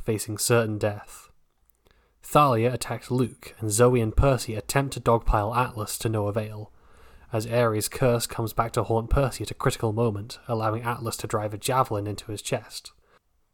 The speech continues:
Percy realizes that nothing is going to defeat a Titan except an Olympian, and the only one they can ask is currently holding the sky.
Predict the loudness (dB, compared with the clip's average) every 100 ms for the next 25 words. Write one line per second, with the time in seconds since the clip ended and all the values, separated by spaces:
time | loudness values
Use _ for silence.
0 | 2 2 2 -2 0 2 2 0 -2 -4
1 | -4 0 0 2 -2 0 -4 -2 -4 -4
2 | -4 -4 -4 -2 -2 -2 -6 -8 -4 -2
3 | -2 -4 -4 0 0 -2 -6 -8 -14 _
4 | _ _ -6 -4 0 0 0 0 -2 -2
5 | -6 -4 -2 -2 -4 -6 0 0 -2 -6
6 | -6 -6 -8 -6 -6 -6 -12 -20